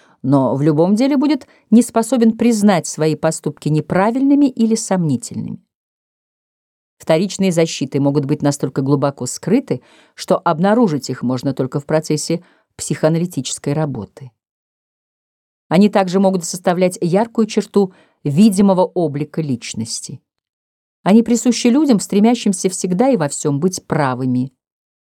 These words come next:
Причём они не обязательно должны проявляться как черта характера, но могут принимать форму нравственных или научных убеждений.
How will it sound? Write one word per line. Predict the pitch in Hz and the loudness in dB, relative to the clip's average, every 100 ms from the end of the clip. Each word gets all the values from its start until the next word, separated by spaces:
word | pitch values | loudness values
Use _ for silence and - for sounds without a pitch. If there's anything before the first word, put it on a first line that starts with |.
| _ _ | _ _
Причём | - 156 165 | -8 -2 0
они | 165 185 | 2 4
не | 220 | 4
обязательно | 247 254 165 - | 2 2 0 -2
должны | 139 143 135 139 - _ _ | -4 -2 -2 -4 -4 _ _
проявляться | - 175 151 156 131 - 151 | 0 2 4 2 0 -6 -6
как | - - | -6 -4
черта | 175 - | -6 -4
характера, | 160 196 196 135 - 123 123 _ _ - | -4 -2 -2 -4 -8 -10 -10 _ _ -2
но | 165 | 2
могут | 190 262 - | 2 2 -2
принимать | 202 180 156 - | 0 0 0 -4
форму | - 214 226 - | -2 4 4 4
нравственных | 180 165 127 - - 233 320 - | 2 2 0 -6 -2 -2 -2 -6
или | 143 127 175 240 _ _ _ | -8 -2 -2 -4 _ _ _
научных | 233 247 123 117 - 170 240 | 2 2 0 -8 -8 -6 -4
убеждений. | 247 190 127 - 131 - | -4 -4 -6 -8 -8 -12